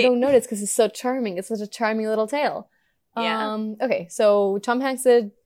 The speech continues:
Speaker 1: uh, motion capture for Hero Boy, even though Hero Boy was voiced by a young Judge Hutcherson. Mwah, love him.
Speaker 2: Chef's kiss. <laughs>
Speaker 1: Yeah, of course. Peter Malark, hell yeah.
Speaker 2: Oh my God. Can we
Speaker 1: <laughs>
Speaker 2: please,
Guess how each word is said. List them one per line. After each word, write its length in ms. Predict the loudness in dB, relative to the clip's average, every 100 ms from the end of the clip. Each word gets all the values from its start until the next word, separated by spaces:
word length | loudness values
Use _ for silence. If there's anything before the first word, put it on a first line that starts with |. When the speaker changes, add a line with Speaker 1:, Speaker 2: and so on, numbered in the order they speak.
| 0
Speaker 1:
uh, 160 | 0
motion 300 | 2 0 0
capture 340 | 0 0 0 -2
for 120 | -4
Hero 340 | -2 2 2
Boy, 560 | 2 2 2 2 0 -2 -2
even 200 | -2 0
though 120 | -2
Hero 240 | 0 0
Boy 220 | 0 -2
was 180 | -2 -6
voiced 360 | -4 -2 -2 0
by 220 | 2 2 2
a 160 | 0 -2 0
young 320 | 0 2 0
Judge 240 | -2 -2
Hutcherson. 760 | -2 -4 -2 -6 -4 -4 -6 -10
Mwah, 460 | -8 -4 -4 -4 -4
love 220 | -2 -2
him. 320 | -4 -4 -6 -10 -20 -16
Speaker 2:
Chef's 680 | -10 -8 -4 -2 -2 -6 -8
kiss. 420 | -4 -2 -2 -2 2
<laughs> 80 |
Speaker 1:
Yeah, 180 | 4 4
of 100 | 2
course. 420 | 0 2 4 4 0 -6
Peter 220 | 0 2
Malark, 480 | 4 4 4 2 2
hell 220 | 2 4
yeah. 260 | 2 2 -4 _ _ _
Speaker 2:
Oh 240 | -4 -2 -2
my 180 | -2
God. 400 | 0 2 4 2
Can 160 | 2 2
we 120 | 2
Speaker 1:
<laughs> 100 | 0
Speaker 2:
please, 360 | 2 2 2